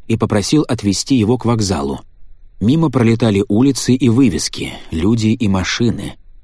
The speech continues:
Интуиция его не подвела. Он слышал это название.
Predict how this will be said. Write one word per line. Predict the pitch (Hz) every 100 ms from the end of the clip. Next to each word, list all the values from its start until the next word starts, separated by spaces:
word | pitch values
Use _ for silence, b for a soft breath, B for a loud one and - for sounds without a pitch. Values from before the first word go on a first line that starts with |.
| - -
Интуиция | 90 80 82 87 101 - 110
его | 110 107 87 85
не | 78
подвела. | 78 80 78 71 67 - - - - - - -
Он | 101
слышал | 262 110 143 143 104
это | 82 76
название. | 76 71 69 67 67